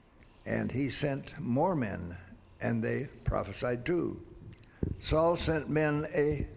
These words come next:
third time, and they also prophesied.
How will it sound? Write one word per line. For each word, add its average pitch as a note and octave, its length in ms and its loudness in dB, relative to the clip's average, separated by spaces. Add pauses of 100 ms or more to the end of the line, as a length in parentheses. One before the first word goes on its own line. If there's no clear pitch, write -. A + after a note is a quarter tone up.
third F#3 800 2
time, F#2+ 480 2 (560)
and D#3+ 120 2
they F3 100 6
also F3+ 360 6
prophesied. G2+ 800 0